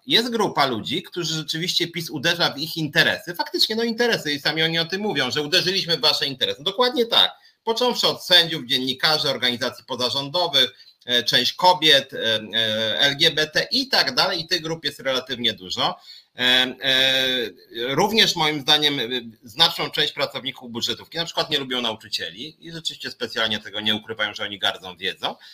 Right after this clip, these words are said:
E, natomiast lubią i tu sobie ustawili, sobie sprawdzili w sondażach, tam nie wiem, część emerytów, e, część osób, e, tam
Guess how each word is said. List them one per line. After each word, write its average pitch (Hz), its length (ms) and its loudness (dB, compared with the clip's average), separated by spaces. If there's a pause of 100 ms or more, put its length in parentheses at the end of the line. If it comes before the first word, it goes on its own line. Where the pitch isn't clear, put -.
(220)
E, 175 220 8
natomiast 285 540 2
lubią 202 460 6
i 294 60 -8
tu 370 100 0
sobie 226 360 0
ustawili, 175 680 -2
sobie 160 160 -4
sprawdzili 139 460 -6
w - 40 -6
sondażach, 135 480 0
tam 120 140 -6
nie 110 80 -2
wiem, 101 140 -4
część 123 280 2
emerytów, 139 800 -2
e, 104 340 -8
część 110 380 0
osób, 107 380 -6
e, 95 360 -8
tam 104 240 -8